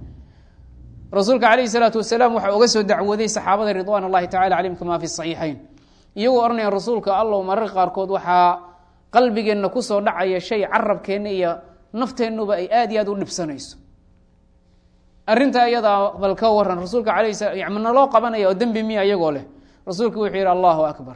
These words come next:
Arrintaa ma hesheen? Haa, waa maxdal iimaan weeyaan. In waxaas intay qalbigaaga shaydaan uu ku soo tuuro, naftaadu ay diiddo, ay inkirto,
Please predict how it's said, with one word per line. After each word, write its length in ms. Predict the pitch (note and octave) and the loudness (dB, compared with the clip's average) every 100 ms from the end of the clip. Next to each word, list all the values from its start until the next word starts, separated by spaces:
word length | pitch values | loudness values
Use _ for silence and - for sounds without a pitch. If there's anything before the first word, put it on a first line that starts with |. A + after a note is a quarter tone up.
| - | -6
Arrintaa 380 | F#3+ B3 G#3+ G#3 | -2 0 2 2
ma 100 | G#3 | 0
hesheen? 340 | F3+ F3+ D#3+ | -2 -4 -2
Haa, 200 | F#3 E3+ | 2 2
waa 140 | E3+ | 2
maxdal 340 | F#3+ G3 F3 E3+ | 0 -2 -4 -4
iimaan 300 | D#3+ D#3+ C#3+ C3+ | -6 -8 -8 -10
weeyaan. 240 | C3 C3+ _ _ _ _ _ _ - | -14 -18 _ _ _ _ _ _ -4
In 160 | B3+ | -2
waxaas 400 | B3+ A3 G#3 G3+ | 0 2 2 0
intay 280 | G#3 F#3+ G#3+ | -4 -4 -4
qalbigaaga 580 | G3+ G#3+ G3 G3 F#3+ F#3 | 0 -2 0 2 2 2
shaydaan 380 | F3+ F#3 F3+ G#3 F3 | 0 -2 0 -2 -2
uu 60 | |
ku 120 | F3+ A#3 | -8 -6
soo 200 | G#3 F#3 | -4 -4
tuuro, 300 | F#3+ F3+ F3+ | -4 -4 -4
naftaadu 460 | G#3+ - A3 G3 | -4 -2 0 0
ay 180 | E3 F3+ | -4 -8
diiddo, 320 | D#3 F3 F#3 G3+ | -8 -6 -2 -2
ay 80 | F3+ | -2
inkirto, 640 | F3+ F#3 E3+ F3 D3 - | -4 -4 -4 -4 -4 -6